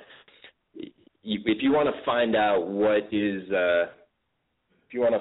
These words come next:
find out kind of where you're at, particularly individually, your, all the various life cycles that are kind of described by astrology, you know, you can look at your own chart and your own transits. Um, and what we're gonna talk about right now is a little bit more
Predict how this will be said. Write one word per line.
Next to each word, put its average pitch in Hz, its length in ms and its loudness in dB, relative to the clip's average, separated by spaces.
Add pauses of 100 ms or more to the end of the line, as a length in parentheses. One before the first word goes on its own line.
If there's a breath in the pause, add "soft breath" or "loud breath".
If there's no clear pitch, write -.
(100)
find 107 240 -2
out 98 260 0
kind 101 160 -4
of 90 100 -4
where 101 340 2
you're 107 440 0
at, 87 440 -6
particularly 101 840 -4
individually, 98 560 -10 (380)
your, 92 260 -2
all 95 160 0
the 90 80 -4
various 92 360 2
life 85 220 0 (100)
cycles 85 440 -2
that 82 120 -2
are 82 240 -2 (440 loud breath)
kind 90 200 -2
of 80 160 0 (160)
described 85 520 0
by 82 200 2
astrology, 80 880 -4 (100)
you 90 80 -12
know, 82 180 -2
you 78 60 -10
can 85 160 -8
look 82 140 -2
at 82 80 -4
your 85 180 0
own 87 260 0
chart 85 200 -6
and 80 80 -10
your 82 120 -2
own 80 120 -6 (100)
transits. 90 500 -4 (760 soft breath)
Um, 87 480 0
and 98 80 2
what 98 120 2
we're 92 80 -2
gonna 95 140 -2
talk 92 240 -4
about 90 180 -2
right 87 180 0
now 92 240 -4
is 82 60 -8
a 90 40 -12
little 90 160 -4
bit 82 100 -4
more 87 460 -2